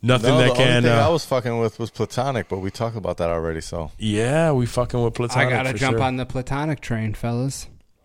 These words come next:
Speaker 3: I'm fucking
Speaker 1: It's,
Speaker 3: up.
Speaker 1: it's, it's good. It's good. Not to <laughs> the one part where I laughed out loud is, uh, 'cause they, they were, they were searching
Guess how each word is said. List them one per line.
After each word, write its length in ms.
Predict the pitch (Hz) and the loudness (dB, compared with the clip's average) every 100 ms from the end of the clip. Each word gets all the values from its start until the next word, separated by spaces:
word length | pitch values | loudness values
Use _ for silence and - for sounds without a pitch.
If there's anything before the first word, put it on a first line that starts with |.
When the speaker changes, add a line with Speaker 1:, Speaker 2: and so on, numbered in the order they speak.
| _ _ | _ _
Speaker 3:
I'm 60 | 113 | -18
fucking 360 | - 120 - 139 | -6 -6 -2 -2
Speaker 1:
It's, 80 | |
Speaker 3:
up. 100 | 151 101 | 0 0
Speaker 1:
it's, 340 | 98 - - _ _ _ _ | -2 -6 -10 _ _ _ _
it's 200 | 110 101 | -6 -4
good. 380 | - 139 120 92 _ _ | 2 4 4 0 _ _
It's 260 | 110 110 - | -6 -4 -2
good. 340 | 123 113 95 - | 0 0 -2 -12
Not 220 | 110 113 | -2 0
to 400 | - 127 120 113 - _ _ _ _ - | 4 4 4 2 -6 _ _ _ _ -10
<laughs> 1400 | - - - - _ _ _ _ _ _ - - - - | -8 -8 -16 -20 _ _ _ _ _ _ -16 -16 -16 0
the 100 | 123 | 6
one 240 | 131 143 | 8 8
part 240 | 143 147 127 | 8 6 8
where 140 | 135 | 6
I 60 | 127 | 6
laughed 320 | 131 131 - | 6 4 4
out 140 | 127 | 6
loud 360 | 123 131 135 120 | 8 8 6 2
is, 520 | - 123 120 113 107 - | -2 0 2 0 -2 -4
uh, 280 | 117 113 107 | -2 0 -2
'cause 240 | 101 113 | -4 -4
they, 200 | 110 110 - | -2 -2 -4
they 80 | 117 | -2
were, 420 | 113 110 110 104 - | 0 2 0 -2 -6
they 100 | 110 | -4
were 160 | 110 | -4
searching 560 | - 120 117 127 120 | 0 0 0 0 0